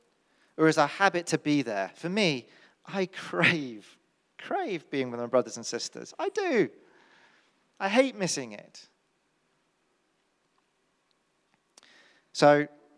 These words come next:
a few weeks ago, um, I woke up on a, early on a Friday morning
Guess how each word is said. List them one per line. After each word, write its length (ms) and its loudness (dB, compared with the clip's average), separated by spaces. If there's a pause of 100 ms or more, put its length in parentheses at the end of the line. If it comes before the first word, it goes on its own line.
(120)
a 80 -12
few 180 4
weeks 200 4
ago, 300 4 (800)
um, 360 2 (840)
I 60 4
woke 280 0
up 200 0 (1160)
on 180 2
a, 360 4 (160)
early 200 4
on 80 4
a 20 -4
Friday 300 2
morning 360 -2